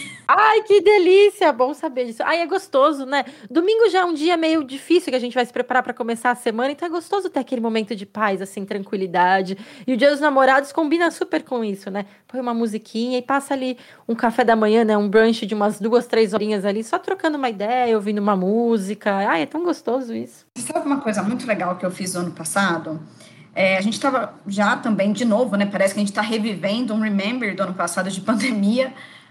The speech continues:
Speaker 1: mas eu peguei, e pra deixar um pouco mais divertido esse dia para os meus pais, porque eu estava em Ribeirão Preto com eles, passando,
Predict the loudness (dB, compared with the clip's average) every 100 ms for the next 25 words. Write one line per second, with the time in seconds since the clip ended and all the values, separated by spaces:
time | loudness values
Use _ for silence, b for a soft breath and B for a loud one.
0 | _ 0 2 2 -2 -2 -2 -4 -6 -6
1 | -8 -12 _ -4 -2 0 0 2 2 2
2 | 0 -2 -8 -18 -10 -6 -2 2 2 0
3 | 0 0 0 0 -2 0 0 0 0 -2
4 | -2 -6 -4 -2 -4 -4 -6 -2 -2 0
5 | 0 0 0 0 -2 -4 -2 -2 -4 -6
6 | -10 -4 -4 -2 -2 -2 -2 -4 -4 -4
7 | -4 -8 -8 -6 -4 -6 -6 -6 -6 -4
8 | -4 -6 -8